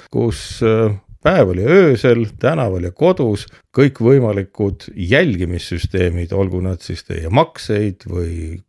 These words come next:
sotsiaalmeediakontosid või ka tänaval liikumisel kaamerad, kes teid kõik vaatavad, annavad teile punkte ja kui teil on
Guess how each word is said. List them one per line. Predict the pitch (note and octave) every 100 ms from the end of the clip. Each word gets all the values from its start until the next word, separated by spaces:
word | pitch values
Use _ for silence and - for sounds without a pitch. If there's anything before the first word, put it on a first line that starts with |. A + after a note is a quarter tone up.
| -
sotsiaalmeediakontosid | D2+ - D#3 C#3+ G#2+ G#2+ G2+ G2 G2+ G2+ - G2+ G2 -
või | F#2 F2+
ka | F2+
tänaval | F#2+ F2+ F2+
liikumisel | F2+ F#2+ - F#2+ F2+ F2
kaamerad, | - D#3+ B2 G2+ G#2+ F#2+ _
kes | A2 -
teid | F#2
kõik | G2+ F#2
vaatavad, | B2+ E3+ B2 - G#2+ G#2+ - - _ -
annavad | B2 A#2+ A2+ G#2
teile | - A#2 A#2
punkte | - D#3 C#3 C3+ - F2 - -
ja | G2+ G2
kui | G2+
teil | G2+ F#2+
on | G2+